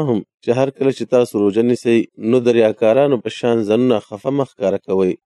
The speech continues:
هغوی خپل مخونه ځکه ورانوي چې خلک ووایي چې ګنې د دوی روژه ده. ګرانو، له دې نه مخکې موږ د دعا په هکله د عیسی مسیح د تعلیم جاج اخیستی و. موږ زده کړي وو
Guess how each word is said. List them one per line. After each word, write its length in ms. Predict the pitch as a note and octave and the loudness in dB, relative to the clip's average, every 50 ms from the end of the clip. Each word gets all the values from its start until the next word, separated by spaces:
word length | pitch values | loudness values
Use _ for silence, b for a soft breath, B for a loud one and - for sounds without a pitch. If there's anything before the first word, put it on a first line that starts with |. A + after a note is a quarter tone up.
| _ _ _ _ - | _ _ _ _ 2
هغوی 260 | A2 A2+ A#2 C#3 D3 - | 2 4 4 2 2 0
خپل 160 | - - C#3 C3+ B2 B2 | 0 -2 -2 0 2 2
مخونه 300 | A#2+ A2 - - C#3 B2 G#2+ G#2 | 0 0 0 0 0 0 0 0
ځکه 160 | C3 B2 D3+ | 0 0 2
ورانوي 500 | C#3 C3+ C3 B2+ B2+ C3 C3+ C3+ C#3 A#2+ F2+ - _ _ _ | 2 2 2 2 2 2 2 2 2 0 -2 -4 _ _ _
چې 100 | - A#2+ B2 - - | -6 -6 -6 -4 -4
خلک 240 | - D3+ C#3+ B2+ - | 0 0 0 0 0
ووایي 320 | - A#2+ B2 C#3 C#3 B2 G#2+ | -2 0 2 4 4 4 2
چې 120 | - A2+ G2+ G#2 | 0 -6 -4 0
ګنې 180 | A#2 A2+ A2 G2+ | 2 2 4 4
د 60 | G#2+ G#2 G#2+ | 2 2 2
دوی 120 | A#2 A#2+ A2+ G2 | 2 2 4 4
روژه 220 | G2 F#2 G#2+ G#2 G2 | 2 2 2 2 2
ده. 80 | F#2+ F2 - - _ _ _ _ _ _ _ _ _ _ _ _ _ _ _ _ _ _ _ _ _ - | 0 0 -2 -6 _ _ _ _ _ _ _ _ _ _ _ _ _ _ _ _ _ _ _ _ _ 0
ګرانو، 320 | C#3 D3+ E3 E3+ E3 D#3 - - - _ - - | 2 2 4 4 2 2 2 0 -6 _ -4 -2
له 60 | C3+ | 0
دې 140 | C#3 F3 G#3 | 2 2 2
نه 100 | G3+ F#3+ | 2 2
مخکې 280 | F3 E3+ - - - D#3+ | 2 0 -2 -4 -4 -2
موږ 160 | D3 D#3 D3 B2+ | 0 2 4 2
د 80 | B2 A2 | 2 2
دعا 200 | G#2+ A2+ B2 C3+ C#3 | 2 2 2 2 2
په 120 | - C3+ C3 C3 | 0 -2 -2 0
هکله 260 | C3 B2 B2 B2+ A#2 | 0 0 0 0 0
د 80 | A2 G#2+ | 2 0
عیسی 240 | G#2+ - - A#2 | -2 0 0 0
مسیح 280 | A2 A2 A2 - - D3 | 0 0 -2 -6 -6 -4
د 80 | B2+ A#2 - | -4 -2 0
تعلیم 260 | A#2+ G#2+ A2 A#2 A#2 | 0 2 2 2 2
جاج 280 | G#2 A2 G#2+ G2+ G2 G2+ | 2 2 2 2 2 0
اخیستی 400 | F#2+ - - A2+ - - - A2+ | -2 -4 -8 -12 -12 -6 -4 -2
و. 80 | F#2 - - _ _ - | -2 -2 -4 _ _ -6
موږ 180 | - A#2 A#2+ A2+ | -2 0 0 0
زده 180 | G#2 G2+ A2+ G#2+ | 2 0 0 0
کړي 220 | - C3+ C#3 B2+ | 0 0 2 4
وو 100 | B2 A#2 | 4 4